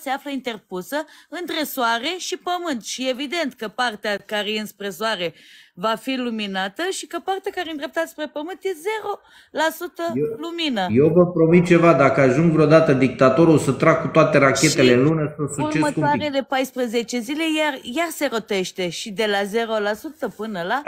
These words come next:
Speaker 2: <coughs>
Speaker 1: sută la sută.
Speaker 2: Păi da.
Speaker 1: Și de asemenea,
Speaker 2: Da.
Speaker 1: partea care noi o vedem de fiecare dată.
Speaker 2: Te pupăm! Pa.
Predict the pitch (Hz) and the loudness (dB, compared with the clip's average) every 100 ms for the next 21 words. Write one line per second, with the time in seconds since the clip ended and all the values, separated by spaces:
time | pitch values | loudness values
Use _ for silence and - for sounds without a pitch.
0 | - - - - 262 262 320 320 - 294 | 0 0 -8 -10 -10 -6 -6 -6 -8 -4
1 | 311 226 233 233 180 151 _ _ _ _ | -2 -2 -8 -6 -6 -6 _ _ _ _
2 | _ - 240 175 202 185 - 302 - 349 | _ -18 -14 -4 -4 -4 -4 0 0 -2
3 | - - _ _ _ 262 294 - 330 330 | -10 -20 _ _ _ -4 -4 -6 -6 -4
4 | 311 320 330 339 320 330 311 254 - _ | -6 -4 -2 -4 -6 -8 -8 -8 -12 _
5 | _ _ _ _ _ _ _ _ _ 208 | _ _ _ _ _ _ _ _ _ -14
6 | 254 247 247 240 247 226 220 190 165 _ | -10 -10 -8 -8 -6 -6 -8 -10 -18 _
7 | _ _ _ _ 151 151 151 151 160 127 | _ _ _ _ 4 4 2 2 2 2
8 | - - - _ _ _ - 117 120 - | -4 -14 -20 _ _ _ -4 -2 -2 -4
9 | - | -14